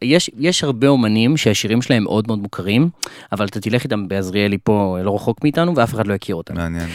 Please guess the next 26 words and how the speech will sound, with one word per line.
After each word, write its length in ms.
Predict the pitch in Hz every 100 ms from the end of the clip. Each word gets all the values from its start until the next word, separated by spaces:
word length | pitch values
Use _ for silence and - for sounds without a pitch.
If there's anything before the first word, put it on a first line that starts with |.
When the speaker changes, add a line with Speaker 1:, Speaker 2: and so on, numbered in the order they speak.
| -
Speaker 1:
ויש 300 | 95 110 143
הרבה 440 | 165 131 110 113 175
מאוד 220 | 190 190
אומנים 500 | 175 160 214 214 214 - _ _ _ _ _ _ _
ש-, 160 | - 117 95 - -
אה, 120 | 113 107 -
מכ-, 440 | 117 127 123 -
מכירים 520 | 120 120 - 123 139
אותם 260 | 170 151 127
מאוד, 340 | 110 110 120 160 - _ -
אני 180 | 104 113
לא 140 | 139
אגיד 160 | 127 120
את 80 | 110
השמות 400 | 101 113 117 101
בשביל, 280 | 104 110
אה, 180 | 104 101
לא 140 | 101 120
חלילה 600 | 127 117 110 110 104 101
ללכלך 500 | 104 107 107 127 117
על 80 | 110
אף 140 | 107
אחד, 260 | 113 107 123 190 - - - _
אבל 140 | 117 110
אומנים 360 | 117 127 165 185
שמכירים 680 | - 143 - 165 170 175